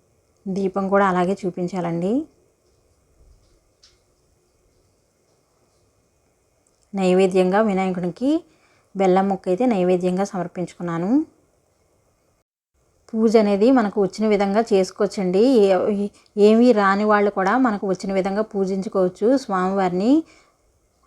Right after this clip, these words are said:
రామనామం తలుచుకున్నంత మాత్రానే ఎంతో పుణ్యం. రాముణ్ణి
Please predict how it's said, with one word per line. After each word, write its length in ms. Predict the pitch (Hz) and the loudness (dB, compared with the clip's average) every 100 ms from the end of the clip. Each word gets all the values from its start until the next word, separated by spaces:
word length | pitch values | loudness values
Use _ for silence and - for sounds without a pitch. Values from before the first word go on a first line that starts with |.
| - | -12
రామనామం 680 | 190 185 196 220 214 214 | -4 0 0 2 0 0
తలుచుకున్నంత 680 | 214 214 185 208 202 190 185 | -2 -4 -4 -6 -4 -4 -6
మాత్రానే 440 | 202 185 190 196 240 | -6 -6 -4 -2 -2
ఎంతో 280 | 196 180 214 | 0 -2 -2
పుణ్యం. 400 | 214 190 180 220 349 - _ _ _ _ _ _ _ _ _ _ _ _ _ | -2 -4 -2 0 -2 -6 _ _ _ _ _ _ _ _ _ _ _ _ _
రాముణ్ణి 580 | 190 185 185 214 214 214 | -2 0 2 2 0 0